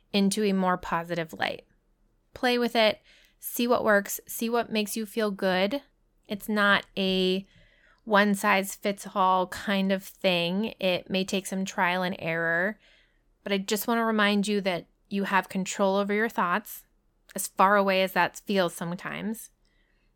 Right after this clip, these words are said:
You have control over your mindset, and you have all the tools that you need to get through whatever hardship you're experiencing.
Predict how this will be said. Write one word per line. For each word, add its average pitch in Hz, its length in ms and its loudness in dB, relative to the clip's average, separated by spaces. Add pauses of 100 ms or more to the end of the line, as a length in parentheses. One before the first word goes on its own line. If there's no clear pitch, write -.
(400)
You 202 240 0
have 185 500 0
control 185 440 -2
over 180 180 0
your 180 160 -2
mindset, 165 640 -2 (680)
and 185 420 0
you 190 200 -2
have 196 420 2 (200)
all 220 180 6
the 233 120 2
tools 214 320 0
that 202 140 -2
you 196 180 -2
need 185 500 -2 (440)
to 208 100 -2
get 190 300 -2
through 196 480 -2 (140)
whatever 185 480 2
hardship 180 540 -2
you're 175 140 -4
experiencing. 165 800 -8